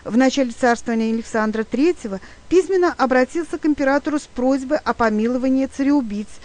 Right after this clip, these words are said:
в духе евангельского всепрощения. Второго марта тысяча восемьсот восемьдесят первого года Александр Третий издает манифест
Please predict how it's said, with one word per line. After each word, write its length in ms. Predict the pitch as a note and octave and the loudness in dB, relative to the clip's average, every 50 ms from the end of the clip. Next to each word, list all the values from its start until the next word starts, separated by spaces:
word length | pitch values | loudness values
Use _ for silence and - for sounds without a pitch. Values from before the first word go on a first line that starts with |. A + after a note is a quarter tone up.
| - - - - | -20 -20 -18 -12
в 120 | G#3+ G#3+ | -10 -4
духе 520 | G#3+ B3+ D#4 D#4+ - - D#4+ D#4 C#4+ - - - | 0 2 2 2 2 0 -2 -2 -2 -4 -8 -10
евангельского 1040 | A#3 A#3 A#3+ C4 B3+ C4+ C4+ C#4 C#4 C4+ D4 C#4+ - - - C#4+ C4+ C#4 C#4 - - | -8 -6 -4 -2 0 0 0 0 0 0 -2 -4 -6 -6 -4 -2 0 0 0 -2 -4
всепрощения. 920 | - - C4 - C4+ C4+ C4+ C4 - - - G#3+ F#3+ F3+ F3+ F3 F3 F3 - - | -6 -8 -4 0 0 2 2 0 -2 -4 -6 -6 -4 -4 -6 -6 -8 -12 -14 -8
Второго 420 | - - D4+ D#4 F#4 G4 F#4+ F4 | 0 2 4 6 6 6 6 6
марта 380 | D4+ C4+ B3+ B3 B3 - E4 D4+ | 6 6 4 2 2 -2 -6 -6
тысяча 280 | - F4 D#4+ - - | -4 -4 -4 -4 -4
восемьсот 520 | A#3+ A#3 - A3+ A3+ - - B3 A#3 A3 - - - - - | -6 -6 -6 -8 -8 -8 -4 -4 -4 -4 -4 -8 -20 -18 -12
восемьдесят 480 | - A3+ B3 C4 - B3 A#3 G3+ - - | -4 -2 0 0 0 -2 -4 -4 -4 -2
первого 340 | - A3 G3+ G#3 G3+ G#3 G#3 | 0 0 0 0 0 -2 -2
года 260 | G#3+ C#4+ E4+ D4 D#4 | 0 0 0 2 2
Александр 440 | C4+ D4+ D4+ - G4+ G4 E4+ D#4 - | 0 0 0 0 0 2 2 0 0
Третий 380 | - - E4+ F4 D#4+ - D4+ | -2 -2 -2 -2 -2 -2 -2
издает 320 | C4 A3+ B3+ B3+ B3+ - B3+ | 0 2 2 2 2 2 0
манифест 440 | A#3+ A#3 B3 A#3+ - D#4+ F4+ - | 0 0 0 0 0 -2 -2 -2